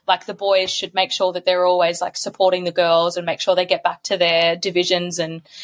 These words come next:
everything safely. Like, that, that's not something that they should, that, that's not a prerequisite of safety. And not once in, in that discussion did he ever address the lack of education, the lack of understanding of consent,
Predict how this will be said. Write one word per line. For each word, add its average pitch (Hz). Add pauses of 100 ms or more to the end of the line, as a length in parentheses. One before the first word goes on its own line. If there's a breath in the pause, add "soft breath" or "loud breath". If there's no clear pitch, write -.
(160 loud breath)
everything 185
safely. 170
Like, -
that, 240
that's 247
not 220
something 240
that 208
they 190
should, - (100)
that, 233
that's 233
not 214
a 226
prerequisite 226
of 185
safety. 226 (400 loud breath)
And 190
not 226
once 226
in, 220
in 202
that 185 (140)
discussion 202
did 185
he 202
ever 190
address 190 (260 loud breath)
the 202
lack -
of 196
education, 240
the 196
lack 185
of 185
understanding 190
of 180
consent, 214